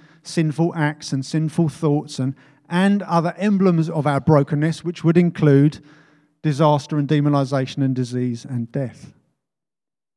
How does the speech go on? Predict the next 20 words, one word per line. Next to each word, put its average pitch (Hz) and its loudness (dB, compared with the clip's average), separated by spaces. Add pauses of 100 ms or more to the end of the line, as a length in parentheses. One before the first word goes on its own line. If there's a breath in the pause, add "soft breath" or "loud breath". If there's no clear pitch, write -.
(680)
And 147 0
so 165 -2
let 185 -2
me 202 -4
just 185 0
explain 190 -2
a 185 0
little 175 -2
bit 170 -2
more 151 4
about 147 -2
uncleanness 143 -2
and 127 -6
see 139 -4
what 131 -4
Jesus 131 -6
has 110 -12
done 120 -6
with 104 -10
it. - -18